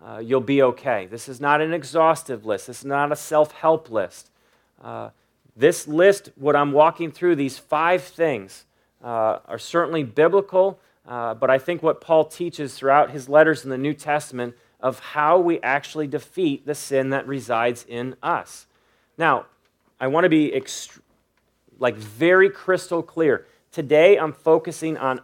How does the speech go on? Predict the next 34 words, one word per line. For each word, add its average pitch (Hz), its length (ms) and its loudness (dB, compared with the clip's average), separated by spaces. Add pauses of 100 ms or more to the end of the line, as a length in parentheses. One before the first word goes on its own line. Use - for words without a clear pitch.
our 151 280 8
responsibility 135 1080 0
as 120 120 -2
it 123 40 -8
relates 120 400 -2
to 117 100 -18
sin, 104 380 -10 (540)
okay? 139 280 2 (360)
Next 156 440 -2
week, 190 300 4
and 135 100 -6
actually 139 380 -4
in 147 40 -4
the 147 80 -4
coming 170 440 -2
weeks, 123 320 -4 (160)
we're 135 100 -4
gonna 151 140 -2
be 151 100 -2
talking 160 420 -2
about 135 380 4
specifically 156 680 -4
God's 139 420 0
responsibility 120 1000 -4 (260)
of 123 300 2 (400)
the 135 140 2
Holy 185 380 4
Spirit, 143 520 2 (120)
how 147 160 0
does 180 160 -2
the 180 120 -2
Holy 165 340 0
Spirit 147 540 0
work 139 320 2